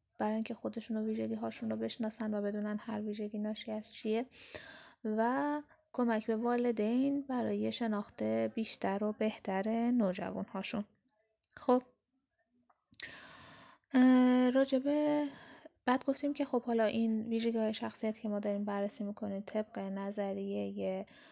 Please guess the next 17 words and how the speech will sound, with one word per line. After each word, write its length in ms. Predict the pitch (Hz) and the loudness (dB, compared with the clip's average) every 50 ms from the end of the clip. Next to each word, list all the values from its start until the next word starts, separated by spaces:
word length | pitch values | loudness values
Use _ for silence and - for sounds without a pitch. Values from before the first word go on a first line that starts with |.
| - _ _ - | -20 _ _ -6
اه، 180 | 208 190 190 190 | -4 -2 -2 -2
رنگ‌های 880 | 190 190 196 196 196 196 196 - - - 208 190 190 190 190 190 185 | -2 -2 -2 -2 -4 -4 -6 -8 -8 -6 -6 -4 -4 -2 -2 -2 -2
جان 320 | 185 - 196 190 190 190 190 | -2 -2 -4 -2 -2 -2 -2
لوری 280 | 190 190 190 190 202 | 0 0 0 -2 -4
هستش. 640 | 214 - 254 254 254 - - 247 247 247 247 - - - 254 _ _ - - | -4 -4 -6 -6 -6 -6 -4 -4 -4 -4 -6 -10 -16 -20 -20 _ _ -10 -8
اه، 460 | 220 202 196 190 190 190 190 185 - - | -8 -6 -6 -6 -6 -6 -8 -8 -6 -4
این 180 | 208 208 208 | -2 -2 0
نظریه 800 | 208 202 202 208 202 202 196 202 196 190 185 190 190 202 208 214 208 | 0 -2 0 0 -2 -2 -2 -2 -2 -2 0 0 0 2 0 0 -2
هم 320 | - - 214 208 202 208 | -4 -4 -2 -2 -2 -2
پوشی 380 | - - 202 202 - - - 190 | -2 -4 -6 -4 -4 -6 -6 -4
و 60 | 190 190 | -4 -4
هم 300 | 196 - 202 202 202 208 | -4 -4 -4 -4 -4 -4
سویی 340 | - - - 208 202 202 | -4 -6 -4 -4 -4 -2
هایی 380 | 202 - - 208 190 196 214 233 | -4 -4 -4 -4 -4 -4 -4 -4
داره 300 | - 247 233 233 233 233 | -4 -4 -4 -4 -4 -6
با 280 | 220 220 208 202 202 202 | -6 -4 -4 -4 -4 -6
نظریه، 1000 | 202 202 202 196 196 202 196 196 196 196 196 190 190 196 196 196 196 196 196 | -6 -6 -8 -6 -6 -4 -4 -4 -4 -4 -6 -6 -6 -6 -6 -4 -4 -4 -4